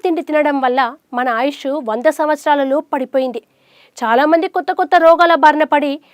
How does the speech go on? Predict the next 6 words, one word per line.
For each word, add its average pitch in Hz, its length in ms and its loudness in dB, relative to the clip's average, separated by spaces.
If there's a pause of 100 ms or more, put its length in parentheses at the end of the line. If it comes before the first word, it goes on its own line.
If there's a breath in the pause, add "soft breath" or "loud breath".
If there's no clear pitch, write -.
(120 soft breath)
అరవై 226 260 0
ఏళ్లకే 277 320 2
ప్రాణాలు 277 400 -2
కోల్పోతున్నారు. 247 720 -4 (600)
ఆత్మ 320 380 2
వేరు, 240 400 -2